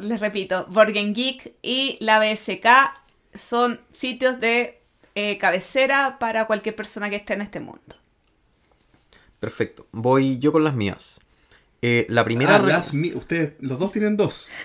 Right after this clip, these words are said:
Speaker 2: No, yo tenía una, pero
Speaker 3: No,
Speaker 2: como
Speaker 3: no
Speaker 2: Gloria
Speaker 3: quisiste ser menos.
Speaker 2: Sí, si ella puso dos, yo
Speaker 3: Yo,
Speaker 2: voy a
Speaker 3: yo mantengo la mía. Yo,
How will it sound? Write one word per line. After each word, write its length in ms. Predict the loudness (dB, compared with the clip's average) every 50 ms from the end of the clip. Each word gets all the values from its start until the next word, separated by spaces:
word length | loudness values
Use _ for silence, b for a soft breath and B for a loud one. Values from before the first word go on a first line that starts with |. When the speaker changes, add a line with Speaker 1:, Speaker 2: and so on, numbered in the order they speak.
| -14 -8 -4
Speaker 2:
No, 160 | -2 0 2
yo 180 | 6 6 6 8
tenía 300 | 6 6 6 6 8 8
una, 420 | 8 8 8 6 6 4 2 B B B B B B B
pero 480 | 8 8 10 10 10 8 6 6 2 -2
Speaker 3:
No, 0 |
Speaker 2:
como 260 | 0 2 4 4 6 6
Speaker 3:
no 40 | 8
Speaker 2:
Gloria 260 | 10 10 10 10 10
Speaker 3:
quisiste 180 | 8 10 10 8
ser 80 | 8 10
menos. 320 | 8 8 8 6 6 6
Speaker 2:
Sí, 560 | 6 6 8 8 8 8 8 8 8 6 4 0
si 200 | -6 -6 -2 0
ella 300 | 2 4 6 6 6 6
puso 320 | 6 2 2 4 4 6 8
dos, 400 | 10 8 8 8 4 0 -6 -14 -10 -2
yo 120 | 2 4 6
Speaker 3:
Yo, 20 |
Speaker 2:
voy 180 | 8 8 10 10
a 180 | 8 8 8
Speaker 3:
yo 100 | 6 6
mantengo 320 | 6 4 4 4 4 4 4
la 100 | 4 6
mía. 300 | 6 6 6 4 2 0
Yo, 160 | 0 0